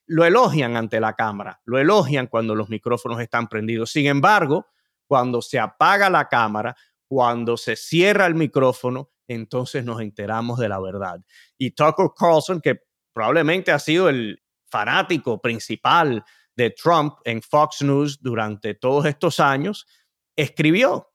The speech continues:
en su teléfono con sus propios dedos cosas como, hablando sobre Donald Trump, "Es una fuerza demónica, un destructor, lo odio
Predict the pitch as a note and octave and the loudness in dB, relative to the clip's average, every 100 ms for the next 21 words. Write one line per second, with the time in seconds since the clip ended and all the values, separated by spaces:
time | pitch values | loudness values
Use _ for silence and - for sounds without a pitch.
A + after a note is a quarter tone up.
0 | _ B2+ B2 - D3 E3+ G#3 G3 - A2 | _ -8 -6 -4 -2 2 4 2 -2 -8
1 | F#2+ - A2 A2 A#2+ - D3 D3+ E3 D3+ | -8 -8 -8 -6 -8 -2 0 2 2 -2
2 | - - C3+ F#3 C#3 A#2+ D3+ - _ _ | -2 -6 0 2 4 2 -2 -12 _ _
3 | _ _ D#3+ D#3 F3 - D3 C3 B2 A#2+ | _ _ 0 2 0 2 0 2 0 -2
4 | _ _ _ _ _ - A2+ A2+ D3 D#3 | _ _ _ _ _ -10 -4 0 2 2
5 | D3 D3 C3+ C3+ C#3+ C#3+ B2 C3+ A#2 - | 2 2 4 4 2 0 0 -2 -2 -6
6 | _ _ _ _ - F#3 G3+ - - F3 | _ _ _ _ 0 2 0 -4 -2 0
7 | E3 D3+ - E3+ G3+ F#3+ - F3+ E3+ _ | 2 0 0 2 4 2 -2 -4 -4 _
8 | _ _ _ _ _ - B2+ C#3 D#3 F3 | _ _ _ _ _ -8 0 4 4 4
9 | C3+ - G2 - _ _ _ _ _ E3 | 2 -4 -10 -12 _ _ _ _ _ 2
10 | F3+ G#3 G3 - C3+ D3 - - C#3 A#2 | 2 2 -4 -6 0 0 0 -2 -2 -2
11 | - E3+ C#3+ - - _ _ _ _ _ | 0 4 4 2 -8 _ _ _ _ _
12 | _ - C3+ D3 D3 - F#3 A3 G3+ G#3 | _ -4 2 4 2 2 4 4 2 0
13 | G#3 G#3+ - | -2 -4 -12